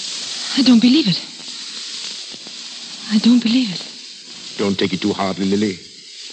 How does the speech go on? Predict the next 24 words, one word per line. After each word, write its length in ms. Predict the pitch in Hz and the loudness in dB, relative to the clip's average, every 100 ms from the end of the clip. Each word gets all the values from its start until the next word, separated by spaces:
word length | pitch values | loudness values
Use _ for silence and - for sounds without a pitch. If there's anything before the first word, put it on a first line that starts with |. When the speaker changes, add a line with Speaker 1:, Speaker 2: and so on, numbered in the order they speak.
| - - - | -18 -18 -2
Speaker 2:
He 240 | 208 180 | 4 4
isn't 340 | 139 120 101 76 | 4 2 0 -2
worth 300 | 85 82 - | -4 -4 -8
it. 1200 | - - - - - - - - - - - - | -12 -16 -18 -20 -18 -18 -18 -18 -18 -18 -6 0
No 140 | 110 | 2
man 300 | 92 78 - | 2 -2 -6
is. 1500 | - - - - - - - - - - - - - - - - | -8 -8 -6 -6 -6 -12 -14 -14 -14 -14 -16 -16 -14 -14 -12 2
Speaker 1:
When? 260 | 240 214 185 - - - - - - - - - - - - - | 6 6 6 0 -12 -20 -20 -18 -16 -16 -16 -18 -18 -18 -16 2
When 140 | 233 226 | 6 8
did 100 | 190 | 6
he 80 | |
go? 240 | 196 165 151 - - - - - - - - - | 4 0 -2 -8 -20 -20 -20 -20 -18 -16 -14 -6
Speaker 2:
This 140 | 85 | -4
afternoon. 500 | 76 87 - 85 78 67 62 60 - - - - - | -2 -2 0 -2 -2 -4 -10 -10 -10 -12 -12 -12 -8
Early. 360 | 92 82 67 58 - - - - - - - - - - - | -4 -4 -4 -8 -10 -10 -10 -10 -10 -10 -10 -8 -8 -8 -8
He 60 | 160 | -4
told 340 | - 120 120 | 2 4 4
me 100 | 120 | 2
yesterday 500 | 120 139 143 95 90 | 2 2 2 -2 -2
he 140 | 87 87 | -2 -2
thought 380 | - 110 - | 0 -2 -2
it 160 | 87 71 | -4 -6
would 140 | 71 | -8
be 100 | - | -8